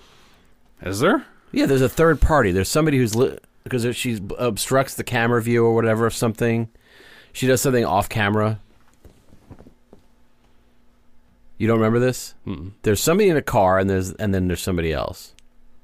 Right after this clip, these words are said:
Speaker 1: No,
Speaker 2: But
Speaker 1: it's
Speaker 2: she
Speaker 1: just
Speaker 2: wa-
Speaker 1: the dude. I think it's just the cop.
Speaker 2: Nope. Let me look it up.
Speaker 1: Oh, Elizabeth Moss?
Speaker 2: On WikiFeet. Let's see.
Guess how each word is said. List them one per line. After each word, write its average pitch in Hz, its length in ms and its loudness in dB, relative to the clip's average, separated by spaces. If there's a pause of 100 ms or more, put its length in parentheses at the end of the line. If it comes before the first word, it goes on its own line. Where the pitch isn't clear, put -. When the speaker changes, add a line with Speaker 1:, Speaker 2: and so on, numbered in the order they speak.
(720)
Speaker 1:
No, 113 100 -2
Speaker 2:
But 104 100 -2
Speaker 1:
it's 110 80 -8
Speaker 2:
she - 60 -10
Speaker 1:
just 104 120 -6
Speaker 2:
wa- 95 40 -10
Speaker 1:
the 90 80 -8
dude. 85 220 -8
I 110 40 -6
think 120 160 -4
it's 90 80 -10
just 87 140 -16
the 90 60 -14
cop. 82 400 -10
Speaker 2:
Nope. 120 320 -2 (2500)
Let 101 80 -14
me 90 80 -8
look 90 220 -6
it 90 60 -4
up. 85 200 -4 (360)
Speaker 1:
Oh, 113 160 0
Elizabeth 110 340 -2
Moss? 147 400 -4
Speaker 2:
On 104 140 -8
WikiFeet. 71 640 -12
Let's 87 180 -16
see. 50 380 -16